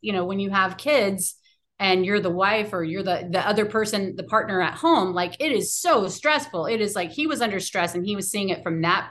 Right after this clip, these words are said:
perspective. And I think watching that show really gave him the, the insight that he didn't have before to kind of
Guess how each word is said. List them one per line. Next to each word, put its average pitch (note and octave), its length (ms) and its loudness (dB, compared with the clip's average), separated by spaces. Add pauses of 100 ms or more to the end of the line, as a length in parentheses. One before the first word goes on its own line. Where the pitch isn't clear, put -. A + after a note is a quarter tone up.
(160)
perspective. C4 640 0 (260)
And G#3+ 140 2
I G3 100 4
think G3+ 300 -2
watching F#3+ 380 2
that D#3+ 200 -2
show F#3+ 600 0 (220)
really G#3+ 480 4
gave F#3+ 260 0
him F3+ 300 0
the, E3 340 2
the F#3 180 -4
insight G#3 600 2
that E3+ 100 0
he E3+ 80 2
didn't E3+ 220 -2
have E3 340 0
before E3 500 0
to E3 80 0
kind E3 220 -2
of D#3 160 -6